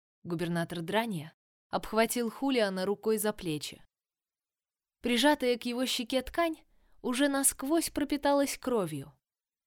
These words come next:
«Но, отец, ему нужно показаться лекарю». «Малинка, обо мне не беспокойся»,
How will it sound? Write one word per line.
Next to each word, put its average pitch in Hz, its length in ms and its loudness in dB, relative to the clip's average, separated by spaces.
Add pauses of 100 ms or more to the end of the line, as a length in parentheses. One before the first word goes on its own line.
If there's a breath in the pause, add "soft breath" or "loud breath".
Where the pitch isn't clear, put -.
(680)
«Но, 247 140 0
отец, 262 560 0 (260)
ему 240 240 0
нужно 294 280 2
показаться 294 520 2
лекарю». 285 500 4 (1200)
«Малинка, 185 480 -4
обо 190 180 -2
мне 269 200 -2
не 214 80 -2
беспокойся», 175 800 -6